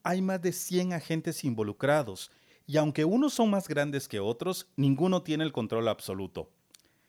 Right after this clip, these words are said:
También hay un ente estatal de peso, que se encarga de regular el mercado, algo inusual para otros sectores. Es la Comisión Nacional de Energía Eléctrica,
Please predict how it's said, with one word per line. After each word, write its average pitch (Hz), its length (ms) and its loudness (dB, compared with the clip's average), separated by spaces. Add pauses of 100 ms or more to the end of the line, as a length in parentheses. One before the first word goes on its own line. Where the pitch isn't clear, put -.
(160)
También 180 380 2
hay 190 120 0
un 170 140 2
ente 170 180 0
estatal 127 460 -2
de 120 100 -2
peso, 104 440 -2 (320)
que 120 100 -4
se - 100 -6
encarga 113 460 -2
de 147 100 0
regular 101 480 0
el 113 80 2
mercado, 95 560 -2 (380)
algo 135 320 0
inusual 143 840 2
para 92 240 0
otros 95 300 -6
sectores. 95 640 -6 (440)
Es 180 220 4
la 202 140 4
Comisión 143 480 2
Nacional 131 500 -2
de 160 80 -2
Energía 113 460 0
Eléctrica, 95 580 -4